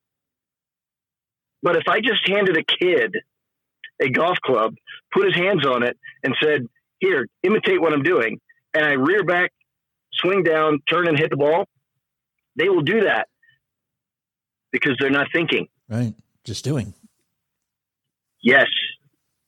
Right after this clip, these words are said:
Speaker 1: So in this thought of just do, you have to find some way to turn off that conscious brain, because this is where many golfers start going right into the tank,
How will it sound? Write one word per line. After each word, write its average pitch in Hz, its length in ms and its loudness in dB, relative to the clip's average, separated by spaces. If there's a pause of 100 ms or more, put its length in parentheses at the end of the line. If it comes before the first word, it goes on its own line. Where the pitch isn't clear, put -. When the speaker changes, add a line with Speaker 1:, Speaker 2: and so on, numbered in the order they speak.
(440)
Speaker 1:
So 151 320 2 (120)
in 196 200 2
this 190 160 0 (100)
thought 170 240 2
of 135 160 2 (220)
just 165 220 -2 (100)
do, 117 540 2 (1200)
you 147 160 0
have 165 360 0
to 170 180 -2
find 156 280 0 (120)
some 156 160 2
way 151 160 2
to 135 80 -2
turn 147 320 -2
off 147 280 0 (100)
that 127 220 0 (120)
conscious 160 580 -2
brain, 131 540 0 (400)
because 165 400 0
this 170 260 0
is 226 200 0
where 180 200 0
many 170 380 2
golfers 151 560 0
start 151 260 0
going 131 440 0
right 175 360 0
into 156 280 2
the 120 100 0 (160)
tank, 110 240 -2